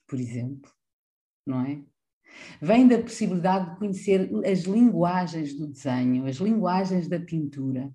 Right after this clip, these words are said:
não é? E, portanto, se, da mesma forma que aprendemos a linguagem oral, da mesma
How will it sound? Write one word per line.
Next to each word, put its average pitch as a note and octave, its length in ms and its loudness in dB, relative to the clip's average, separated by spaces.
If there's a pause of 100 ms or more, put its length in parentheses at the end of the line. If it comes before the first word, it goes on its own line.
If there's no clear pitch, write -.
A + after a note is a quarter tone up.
(140)
não D#3+ 120 -2
é? B2+ 220 -4 (680)
E, G#3 80 -4
portanto, A3+ 680 -4 (260)
se, - 280 -16 (320)
da A3+ 180 6
mesma C#4 280 10
forma B3+ 340 4
que A3 120 -4
aprendemos F#3 560 0
a E3 60 0
linguagem D3 600 -2
oral, F3 380 -2
da D3+ 100 -4
mesma C#3 300 2